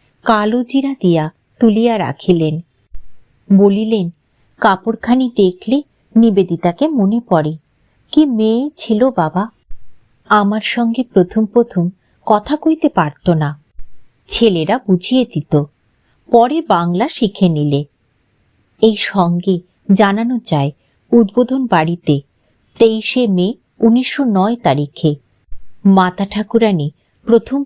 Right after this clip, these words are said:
পদার্পণ করে দোতলার ঠাকুর ঘরে শ্রী শ্রী ঠাকুরের পূজা করেন। সেই ঠাকুর ঘরে যে বেদির ওপর ঠাকুরকে বসানো হয়, তার সুন্দর চন্দ্রাতপ নিবেদিতাই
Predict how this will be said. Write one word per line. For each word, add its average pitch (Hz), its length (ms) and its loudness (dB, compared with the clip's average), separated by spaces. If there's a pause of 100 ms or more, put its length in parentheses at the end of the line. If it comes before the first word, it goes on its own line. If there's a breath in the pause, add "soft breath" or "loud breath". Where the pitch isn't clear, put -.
পদার্পণ 196 560 0
করে 175 400 0 (480)
দোতলার 240 540 2
ঠাকুর 226 460 -2
ঘরে 156 340 -2 (380)
শ্রী 233 240 0
শ্রী 240 280 -2
ঠাকুরের 226 520 -2 (120)
পূজা 208 300 0
করেন। 143 440 -2 (680)
সেই 240 320 2
ঠাকুর 220 460 0
ঘরে 170 280 -2 (340)
যে 220 160 4
বেদির 208 460 0
ওপর 269 300 -2
ঠাকুরকে 220 500 0
বসানো 214 580 -2
হয়, 151 360 -2 (600)
তার 220 140 2
সুন্দর 240 680 -2
চন্দ্রাতপ 175 760 0 (420)
নিবেদিতাই 214 760 0